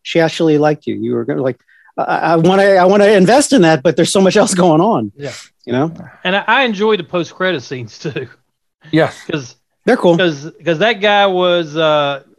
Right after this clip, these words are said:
Speaker 2: a, a villain in the T V show, uh,
Speaker 3: Hell
Speaker 2: Hell
Speaker 3: on
Speaker 2: on
Speaker 3: Wheels.
Speaker 2: Wheels. He played the Swede, who was a bad guy. So he's not playing out of character here,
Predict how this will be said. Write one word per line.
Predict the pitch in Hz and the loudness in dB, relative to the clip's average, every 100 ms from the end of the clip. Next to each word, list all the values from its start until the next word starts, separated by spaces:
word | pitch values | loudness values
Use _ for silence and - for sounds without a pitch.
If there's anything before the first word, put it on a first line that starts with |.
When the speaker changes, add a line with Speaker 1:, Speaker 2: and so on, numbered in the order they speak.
| 175 | -10
Speaker 2:
a, | 151 - | -10 -8
a | 160 147 | -6 -6
villain | 127 185 214 196 165 | -2 0 2 0 -2
in | 151 | -6
the | 143 131 123 _ | -8 -12 -16 _
T | - 180 | -12 -10
V | 170 | -8
show, | 151 - 165 156 151 135 - _ _ _ | -10 -6 -4 -4 -6 -10 -20 _ _ _
uh, | 143 131 117 _ - | -12 -12 -12 _ -4
Speaker 3:
Hell | 151 147 | -2 0
Speaker 2:
Hell | |
Speaker 3:
on | 139 | 0
Speaker 2:
on | 131 | 0
Speaker 3:
Wheels. | 131 | 2
Speaker 2:
Wheels. | 214 143 110 - - _ _ _ _ - | 2 0 -4 -10 -20 _ _ _ _ -18
He | 160 | -8
played | 170 151 | -6 -6
the | 135 | -10
Swede, | - 208 185 135 | -14 -8 -6 -6
who | 135 | -8
was | 123 | -12
a | 123 | -4
bad | 156 170 139 | -2 -2 -2
guy. | 123 113 113 _ _ | -6 -6 -12 _ _
So | - | -4
he's | 220 165 _ - | -4 -6 _ -4
not | 240 - | -2 -2
playing | - 208 190 | -4 -2 -2
out | 180 170 | 0 0
of | 147 | -2
character | 202 214 180 131 | -4 -4 -4 -10
here, | 113 120 123 135 | -12 -12 -12 -14